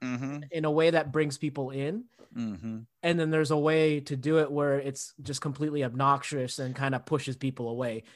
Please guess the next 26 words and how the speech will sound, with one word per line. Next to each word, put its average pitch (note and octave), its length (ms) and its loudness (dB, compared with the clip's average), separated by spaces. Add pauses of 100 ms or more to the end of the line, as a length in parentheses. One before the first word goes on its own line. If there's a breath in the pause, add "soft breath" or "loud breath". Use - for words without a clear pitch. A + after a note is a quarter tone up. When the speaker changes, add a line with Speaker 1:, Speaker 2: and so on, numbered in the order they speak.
Speaker 2:
And C3+ 140 -2
that's F3 240 6
what E3 140 2
we C#3+ 100 0
don't D3 400 4
wanna A2 240 -8
do. F#2 220 -20 (260)
Speaker 1:
Right. D#3 220 0
Speaker 2:
We E3 100 4
wanna G3 220 10
bring D3 240 4
people C3+ 380 -2
in. G#2 200 -10 (720 loud breath)
Speaker 1:
Yep. - 240 0 (880)
Yep. - 320 -2 (580)
Speaker 2:
Yeah. A#2+ 120 -14
Speaker 1:
That's A#2+ 200 -2
always C#3 300 4
the A2+ 100 -2
goal. G#2 440 4 (580)
Um, G2 460 2 (1120)
Speaker 2:
So, E3 320 6
so F#3+ 160 6
listen G3+ 360 8
to D#3+ 140 8
us. A#2+ 300 4